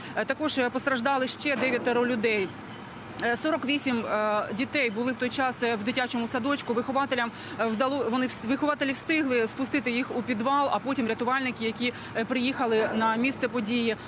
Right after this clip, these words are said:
на руках виносили дітей із палаючої будівлі. Е, і досі, е, декілька людей залишається у лікарні, серед них є жінка у важкому стані. Детальніше послухайте, будь ласка, пряму мову.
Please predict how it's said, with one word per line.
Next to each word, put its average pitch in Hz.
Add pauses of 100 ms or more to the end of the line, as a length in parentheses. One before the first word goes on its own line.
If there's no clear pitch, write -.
(100)
на 220
руках 269
виносили 233
дітей 247 (100)
із 226
палаючої 233
будівлі. 214 (400)
Е, 240 (100)
і 269
досі, 269
е, 214
декілька 262 (260)
людей 226
залишається 226
у 240
лікарні, 262
серед 220
них 254
є 220
жінка 233 (180)
у 233
важкому 240
стані. 208 (240)
Детальніше 254
послухайте, 247
будь 214
ласка, 220
пряму 226
мову. 175